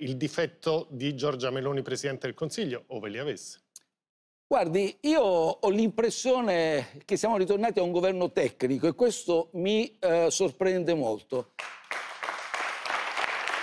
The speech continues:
Speaker 2: Perché io mi pongo qui, eh, nei panni di un elettore di destra che ha votato la Meloni.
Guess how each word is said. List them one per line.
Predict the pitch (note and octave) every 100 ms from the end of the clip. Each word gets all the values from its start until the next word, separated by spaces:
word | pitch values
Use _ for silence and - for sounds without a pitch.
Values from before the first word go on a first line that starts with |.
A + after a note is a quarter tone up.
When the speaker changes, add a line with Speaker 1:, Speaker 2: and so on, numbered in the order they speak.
| - -
Speaker 2:
Perché | B3+ A3+ A#3+ A3+ F3+ - - - - - - - - - - - - - - - - - - -
io | C4+
mi | C#4+ A3
pongo | B3+ A#3+ A#3+ A3+ G#3+
qui, | - C4 C4+ B3 - _ _ -
eh, | F#3
nei | G3 A3
panni | A#3+ C4+ B3 G3+
di | F3+
un | G3+
elettore | G3 G3+ - A3 A3+ A3 G#3 G#3+ -
di | - D#3
destra | F#3+ G#3 F#3 - A3+ F3+
che | F#3
ha |
votato | E3 F3+ G3+ F#3
la | F3
Meloni. | F3 C#3 A2 G#2